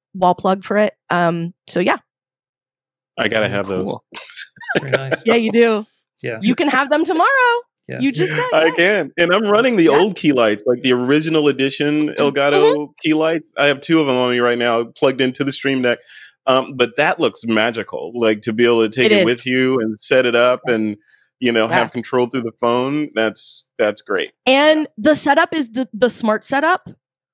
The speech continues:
Speaker 1: where, like, um, I hooked 'em up to my home Wi-Fi network. So it says, "Turn it on," and then wait. And then you go in the settings, like, um, on my i-, on the iPhone, you go into settings and it says, like, Key Light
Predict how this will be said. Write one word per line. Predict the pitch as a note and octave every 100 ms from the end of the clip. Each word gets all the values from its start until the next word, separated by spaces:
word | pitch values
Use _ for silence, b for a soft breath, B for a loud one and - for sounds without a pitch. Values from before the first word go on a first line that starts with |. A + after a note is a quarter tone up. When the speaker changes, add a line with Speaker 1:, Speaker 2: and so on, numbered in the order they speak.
| _
Speaker 1:
where, | G#3+ G#3+ B3 A#3+ A#3 A#3 -
like, | A3 G3+ -
um, | G#3 G3+
I | G#3
hooked | A3
'em | A#3
up | G#3+
to | A3
my | G3+
home | G3+ G3
Wi-Fi | F#3 F#3+ A3+
network. | A3+ A#3+ B3+
So | A#3
it | F#3+
says, | G#3
"Turn | - - B3
it |
on," | A3+ G#3 G#3 A#3+ B3+ b b b -
and | G#3
then | G3+ G3 F#3+ F#3 -
wait. | F#3 G3 B3 - -
And | A3
then | G#3+
you | G3+ G3
go | G3+
in | G#3 G3+
the |
settings, | F#3 G3+ G3 A3 G#3
like, | F#3 -
um, | F3+ F3 E3 F3 - _
on | F#3
my | F3 -
i-, | F3+ -
on | F3
the | E3+
iPhone, | F#3+ - F#3 F3 F3 B B -
you | G3+
go | A#3+
into | B3+ G#3
settings | - C#4 A3 F#3+ F3+ F3+ -
and | F3+
it | E3
says, | F#3+ F#3
like, | F#3 F3 -
Key | - C4 B3+
Light | A#3+ A3+ G#3+ F#3+